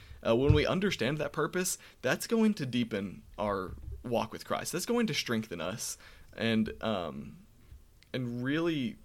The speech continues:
really change the way we think about worship. So that, that's kinda just to kickstart things. Um,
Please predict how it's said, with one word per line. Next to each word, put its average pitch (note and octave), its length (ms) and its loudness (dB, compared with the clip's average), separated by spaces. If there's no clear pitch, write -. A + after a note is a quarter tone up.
really C#3+ 340 0
change C3 540 0
the A2+ 80 2
way G#2 140 2
we G2+ 120 -4
think - 180 4
about G#2+ 220 -2
worship. - 360 -8
So C#3 320 2
that, D#3 160 4
that's F#3+ 180 4
kinda D#3+ 260 6
just A#2 260 2
to B2 60 -2
kickstart A2+ 480 2
things. G#2+ 520 2
Um, G#2 440 -4